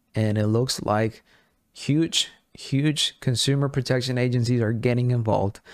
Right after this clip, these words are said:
So it'll be interesting to see. There's been obviously talks about the Nintendo Switch Pro rumors.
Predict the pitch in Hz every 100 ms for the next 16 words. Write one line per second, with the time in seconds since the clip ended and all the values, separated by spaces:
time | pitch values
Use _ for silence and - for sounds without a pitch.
0 | - - - _ - 127 110 104 139 175
1 | 185 180 175 185 156 - 143 160 156 139
2 | 123 135 127 131 123 135 - 123 135 -
3 | - 123 117 113 113 110 127 123 113 123
4 | 120 - 131 123 131 143 170 -